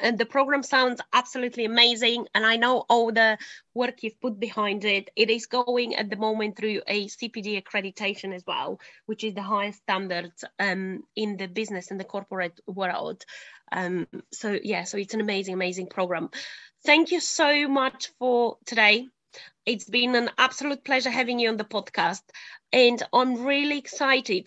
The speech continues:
to hear feedback from all the amazing women who listen to us. We will put, um, Katrina's details, um, below the podcast for you guys to connect with her,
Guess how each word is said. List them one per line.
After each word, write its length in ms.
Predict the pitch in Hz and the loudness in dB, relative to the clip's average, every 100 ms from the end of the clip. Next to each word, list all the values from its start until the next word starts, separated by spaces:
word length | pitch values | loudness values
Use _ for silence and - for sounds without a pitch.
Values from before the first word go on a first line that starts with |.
| - | -8
to 100 | 247 | -8
hear 300 | 220 254 240 | -4 2 0
feedback 800 | 240 - 277 285 285 247 269 269 | 0 -2 0 0 -4 2 2 2
from 160 | - 247 | 0 -2
all 240 | - 247 | 4 4
the 80 | 269 | 6
amazing 400 | 269 254 262 262 | 2 0 0 -2
women 340 | 254 262 277 262 | 0 2 0 0
who 240 | 247 220 | 0 0
listen 400 | 240 247 247 277 | 0 -2 -2 -6
to 100 | 262 | -4
us. 220 | 277 320 - - - - - | -2 -2 -4 -16 -20 -16 -6
We 260 | 240 269 | 6 6
will 280 | 277 294 330 | 8 4 2
put, 420 | - 320 302 - - 247 | 0 0 0 0 2 4
um, 280 | 254 254 - | 4 2 -4
Katrina's 560 | 254 - 269 262 254 | -6 2 4 4 2
details, 920 | 214 254 233 240 220 220 214 226 - - - | 2 0 2 6 8 6 4 0 -4 -12 2
um, 460 | 220 214 214 190 175 - 185 | 4 4 0 -4 -10 -16 0
below 760 | 233 226 226 233 226 226 226 - - _ | 2 4 4 6 6 2 0 -10 -20 _
the 60 | 220 | -6
podcast 640 | - 247 - 254 311 - | 0 0 4 6 6 0
for 120 | - 247 | -4 -2
you 180 | 233 | 0
guys 300 | 214 226 226 | 4 4 4
to 80 | - | -2
connect 340 | 254 285 294 277 | 0 0 0 -4
with 160 | 262 | -6
her, 360 | - 247 240 | 4 6 8